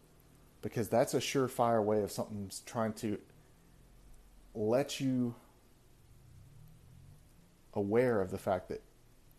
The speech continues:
there's something you gotta pay attention to. You gotta figure out why you're uncomfortable without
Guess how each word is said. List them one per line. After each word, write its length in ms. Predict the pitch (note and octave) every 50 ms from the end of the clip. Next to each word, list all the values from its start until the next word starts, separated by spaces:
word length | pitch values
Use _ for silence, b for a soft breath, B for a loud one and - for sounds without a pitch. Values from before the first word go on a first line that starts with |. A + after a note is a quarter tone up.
| - - - - -
there's 160 | A2+ A2 -
something 180 | - C3 A2+ A2+
you 80 | G#2+
gotta 140 | G#2+ F#2+ -
pay 100 | - A2
attention 380 | G#2 G2+ - G#2+ G2 - - -
to. 140 | - - -
You 1900 | - - - - - - - - - - - - - - - - - - - - - - - - - - - - - - - - - - - - - A#2
gotta 120 | A#2 A2+
figure 320 | A2+ - - B2+ A#2 A#2+ A2+
out 140 | G#2 - -
why 220 | G#2 A2 A2+ B2+
you're 180 | C3 A#2 G#2 F#2
uncomfortable 680 | F2+ - - A2 F#2 - - A2 - B1 A#1 - - - - - - - - - - - - - - - - - - - - - -
without 460 | - A#2 A2 - A2+ G#2 G2 F#2+ -